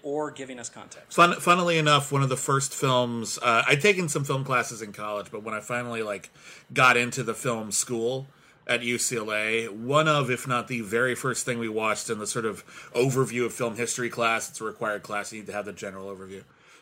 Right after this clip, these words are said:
Speaker 2: Uh, one of the first was actually a great documentary called Lumiere and Company, uh, which preceded Lumiere, the documentary you're talking about, by about, eh, twenty years,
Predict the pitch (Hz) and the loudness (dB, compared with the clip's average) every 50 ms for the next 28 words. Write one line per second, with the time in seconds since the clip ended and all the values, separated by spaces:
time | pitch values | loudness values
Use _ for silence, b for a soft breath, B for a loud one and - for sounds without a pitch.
0 | B B _ _ _ - 120 113 110 110 120 151 175 185 175 165 139 165 151 139 | B B _ _ _ 0 2 2 2 2 2 4 4 4 2 2 2 2 0 2
1 | 143 143 127 139 135 131 127 - 139 131 123 120 117 117 104 123 131 127 110 139 | 0 -2 0 4 2 2 2 0 -4 -2 -2 -2 -4 -4 -4 -2 -4 -2 0 -2
2 | 127 - - 123 123 123 120 110 - 127 120 113 113 127 127 127 123 117 113 113 | -2 -2 -2 -6 -4 -4 -4 -2 0 -2 -2 0 -2 -4 -4 -2 -2 0 0 -2
3 | 113 113 110 - 160 160 143 113 107 92 80 76 - _ _ b b b b b | -2 -4 -4 0 0 0 0 0 -4 -6 -8 -10 -14 _ _ b b b b b
4 | b b b b _ - 107 107 107 107 107 107 110 107 - - 135 123 - - | b b b b _ -4 -2 -2 0 -2 -2 -4 -4 -6 -8 -6 -6 -6 -2 -2
5 | 139 131 123 120 113 98 92 92 - _ _ - 135 120 127 123 117 117 113 113 | 0 0 0 0 -2 -4 -8 -18 -20 _ _ -20 -12 -8 -6 -6 -4 -4 -4 -4
6 | 110 110 110 104 98 98 101 110 107 101 117 104 104 117 110 98 117 113 98 104 | -4 -4 -4 -6 -8 -8 -6 -6 -4 -4 -4 -6 -6 -8 -10 -6 -6 -8 -8 -6
7 | 104 101 98 98 104 101 101 101 - 117 120 123 139 - 294 254 247 151 139 - | -8 -8 -8 -6 -8 -10 -8 -8 -10 -10 -10 -12 -14 -14 -10 -10 -10 -8 -10 -8
8 | - 127 127 117 113 117 120 120 - - - - | -8 -8 -8 -6 -6 -6 -6 -4 -6 -6 -8 -8